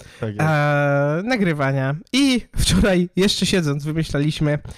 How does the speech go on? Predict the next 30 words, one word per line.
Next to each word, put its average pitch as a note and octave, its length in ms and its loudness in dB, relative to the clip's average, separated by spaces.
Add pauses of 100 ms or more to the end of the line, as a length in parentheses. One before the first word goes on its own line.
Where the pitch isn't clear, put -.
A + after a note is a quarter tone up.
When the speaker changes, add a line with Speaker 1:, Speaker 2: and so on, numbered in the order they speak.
(140)
Speaker 2:
jaką E3+ 220 -2
nazwę E3+ 280 0
nadać E3+ 260 0
naszym E3+ 240 0
nagrodom, D#3 480 0
bo B2+ 100 -2
powiedzieć, C#3+ 460 0
że C#3+ 100 -6
coś - 200 -6
jest C#3+ 120 0
najlepsze, C#3 380 2
najgorsze, C#3 540 0 (440)
to D#3 100 0
nie. D3 220 2
Więc F3 300 0 (280)
kontynuując A3+ 800 4
tradycję F3+ 480 0
mówienia, E3 380 2
że D#3+ 80 2
coś E3 200 -2
jest D3+ 220 2
dab F#3+ 240 2
tygodnia F3+ 560 2
i D#3 240 2
dzban E3 320 2
tygodnia, D#3+ 440 0
nadaliśmy D3+ 500 0
po C#3 60 -6
prostu C3+ 320 -2 (320)
sztosy - 640 2